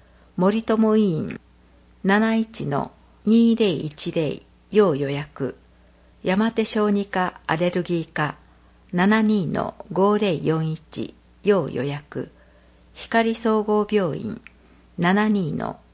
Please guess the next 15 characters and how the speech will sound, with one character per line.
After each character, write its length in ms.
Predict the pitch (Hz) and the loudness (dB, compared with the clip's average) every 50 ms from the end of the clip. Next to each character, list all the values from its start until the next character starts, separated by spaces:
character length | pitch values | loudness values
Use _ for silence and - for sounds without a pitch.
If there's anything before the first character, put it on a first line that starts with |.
| _ - | _ -14
一 320 | 160 151 - - 208 208 | -12 -10 -8 -6 -6 -4
零 260 | 202 190 190 151 - | -2 -2 -2 -2 -4
零 280 | 170 160 151 151 160 160 | -4 -4 -4 -4 -6 -6
零、 240 | - 147 143 - - - _ _ _ _ _ _ _ - | -8 -8 -8 -8 -12 -16 _ _ _ _ _ _ _ 0
要 220 | 196 185 151 139 | 2 2 2 0
予 160 | 139 139 135 | -2 -4 -6
約。 480 | 139 143 143 147 - - - - - - - _ _ _ _ _ _ _ _ _ _ _ _ _ _ _ | -6 -8 -10 -10 -12 -8 -8 -8 -8 -8 -14 _ _ _ _ _ _ _ _ _ _ _ _ _ _ _
大 120 | - 208 220 | -2 0 2
和、 180 | 233 202 190 - - - - - - _ _ _ _ _ _ _ _ _ _ _ _ _ _ _ _ _ _ _ _ | 2 0 -2 -4 -8 -8 -10 -10 -12 _ _ _ _ _ _ _ _ _ _ _ _ _ _ _ _ _ _ _ _
大 120 | 214 233 | 4 4
和 300 | 247 226 196 - 143 143 | 4 4 2 -2 -4 -6
総 240 | - - 185 180 180 | -2 0 0 0 0
合 240 | 180 180 180 175 170 | 2 2 2 2 2
病 260 | 170 165 151 127 - | 0 -2 -2 -2 -4
院、 220 | - - - - | -6 -8 -10 -10